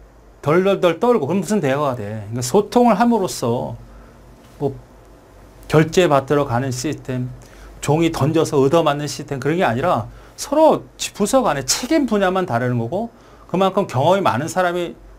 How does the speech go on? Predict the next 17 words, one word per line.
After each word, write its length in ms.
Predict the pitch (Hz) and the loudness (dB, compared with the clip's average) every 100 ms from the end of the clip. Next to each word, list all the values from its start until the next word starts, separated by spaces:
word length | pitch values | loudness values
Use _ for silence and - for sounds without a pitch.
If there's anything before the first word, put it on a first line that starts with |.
| - | -4
더 200 | 175 202 | 2 4
많은 280 | 135 165 170 | 2 2 0
월급을 400 | 135 196 226 117 | 0 0 0 -2
가져가고 640 | 135 131 156 131 139 127 | -4 -6 -4 -4 -6 -10
그만큼 420 | 190 226 226 208 | -2 -2 -2 -4
더 140 | 190 185 | -4 -4
수익을 240 | 262 262 | -4 -6
가져갈 360 | - 143 151 139 | -4 -2 -2 -2
거 100 | 120 | -6
아니야. 140 | 123 | -4
그러나 340 | 190 226 262 262 | 0 2 2 2
계속 500 | 196 226 269 277 - - - | 2 4 4 0 -4 -20 -20
커뮤니케이션을 720 | - 233 240 220 202 185 180 170 | -4 0 2 0 -6 -6 -8 -6
통함으로써 680 | 202 185 156 131 - 233 240 - - | -4 -4 -4 -6 -2 -4 -4 -18 -20
좀 200 | - 175 | -6 -2
더 120 | 185 160 | 0 2
나은 400 | 120 185 143 | 4 4 2